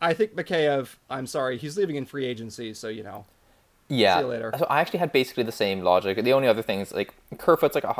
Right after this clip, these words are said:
Speaker 2: in terms of the spouse potential, Kerfoot's
Speaker 1: Yeah.
Speaker 2: like a Harvard guy. I feel like I'd be able to, like, he might be a better conversationalist, which I think is important to me.
Speaker 1: Yeah, you gotta be able to communicate, right?
Speaker 2: Right.
Speaker 1: Yeah.
Speaker 2: And, like, I think the language barrier would be tough with, with Mikheyev.
Speaker 1: That's true.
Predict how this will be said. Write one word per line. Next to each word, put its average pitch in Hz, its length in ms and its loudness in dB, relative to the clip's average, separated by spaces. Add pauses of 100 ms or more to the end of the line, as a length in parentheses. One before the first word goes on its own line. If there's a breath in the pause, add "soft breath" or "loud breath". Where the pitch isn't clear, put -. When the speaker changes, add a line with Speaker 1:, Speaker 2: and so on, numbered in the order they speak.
(160)
Speaker 2:
in - 180 -6
terms 170 160 0
of 139 60 -2
the 123 80 -2
spouse - 440 2
potential, 101 360 -6
Kerfoot's 156 320 4
Speaker 1:
Yeah. - 60 -2
Speaker 2:
like 117 80 0
a - 40 -2
Harvard 117 300 4
guy. 139 200 -2
I - 100 -4
feel 131 100 4
like 139 100 6
I'd 131 80 6
be 123 60 6
able 123 60 0
to, - 120 -10 (260)
like, - 260 -2 (640)
he 151 80 -2
might 131 180 4
be 143 60 2
a 123 40 4
better 110 200 6
conversationalist, 107 840 -4
which 113 160 0
I - 20 -4
think 110 140 -2
is 95 60 -6
important 95 360 -2
to 127 40 -12
me. 131 140 -6 (220)
Speaker 1:
Yeah, 175 440 2
you 233 180 -10
gotta 262 180 -4
be 180 80 -4
able 120 120 -4
to 120 60 -14
communicate, 117 520 -12
right? 127 220 -14 (420)
Speaker 2:
Right. 92 420 0 (160)
Speaker 1:
Yeah. 110 220 -18 (340)
Speaker 2:
And, 147 140 4
like, 139 220 2
I 151 60 2
think 240 140 2
the 165 60 2
language 104 340 4
barrier 90 220 2
would 90 100 -4
be 92 60 -6
tough - 220 -2
with, 95 160 -6
with - 100 -10
Mikheyev. - 380 -4 (380)
Speaker 1:
That's 143 220 -6
true. 104 280 -12